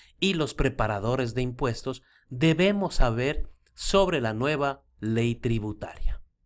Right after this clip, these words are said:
El presidente Donald Trump ha firmado la nueva ley de impuestos Tax Cuts and Jobs Act. El último cambio en el código tributario se realizó en la presidencia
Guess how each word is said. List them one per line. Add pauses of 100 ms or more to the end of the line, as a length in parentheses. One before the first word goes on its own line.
(180)
El
presidente
Donald
Trump (240)
ha
firmado
la
nueva
ley
de
impuestos (260)
Tax
Cuts (300)
and (100)
Jobs (140)
Act. (800)
El
último
cambio
en
el
código
tributario (300)
se
realizó
en
la
presidencia